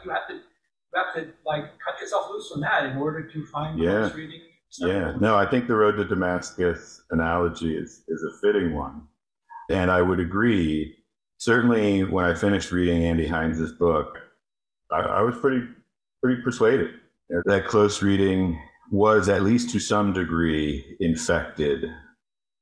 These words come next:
Speaker 2: n-, less as a method and more as a political economy, this thing that we could teach, this thing that we could use to bind the discipline together, that we could use to justify its professionalization,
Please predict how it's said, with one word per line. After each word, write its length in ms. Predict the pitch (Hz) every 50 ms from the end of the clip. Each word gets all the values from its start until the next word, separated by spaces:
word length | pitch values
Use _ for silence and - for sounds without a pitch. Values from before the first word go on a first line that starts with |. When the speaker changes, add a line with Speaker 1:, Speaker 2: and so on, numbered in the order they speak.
| _ _ _ _ _ _ _ _ _ _ _ 110
Speaker 2:
n-, 240 | 101 104 117 113
less 240 | 120 127 147 - -
as 140 | 131 117 104
a 40 | 104
method 400 | 101 104 107 104 104 - 95 90
and 140 | 92 85 87
more 280 | 87 87 90 87 82 80
as 120 | 76 78
a 40 | 76
political 440 | - - 80 78 76 71 - - 76
economy, 380 | - - - - - - - - _ _ - _
this 260 | 101 101 92 - - -
thing 560 | 120 120 117 113 113 110 107 104 101 95 90
that 280 | 95 90 85 87 87
we 120 | 85 87 82
could 280 | - - 87 - -
teach, 600 | - - 139 127 123 117 - - - - - - -
this 220 | - - - - -
thing 320 | 107 98 98 98 95 92
that 120 | 92 87
we 160 | 85 82 82 -
could 120 | 87 82
use 440 | 82 87 90 90 90 85 80 - -
to 60 | 80
bind 600 | - 82 82 82 82 82 80 80 80 78 78 73 - - _ _ _ _ _ _ _ _ _ _
the 60 | 95 87
discipline 440 | 90 87 - - - - 87 80
together, 580 | 76 - 80 82 110 110 107 101 101 95 92 87
that 180 | 82 78 - 71
we 160 | 76 73 -
could 140 | - 71 76
use 400 | 85 85 85 82 78 71 - -
to 140 | - 87
justify 520 | 71 85 82 78 - 87 82 80 78 76 73
its 200 | 76 73 - -
professionalization, 1400 | - 73 - 78 78 - - 82 80 85 87 87 107 110 107 101 92 - - 95 90 87 85 82 80 78 - -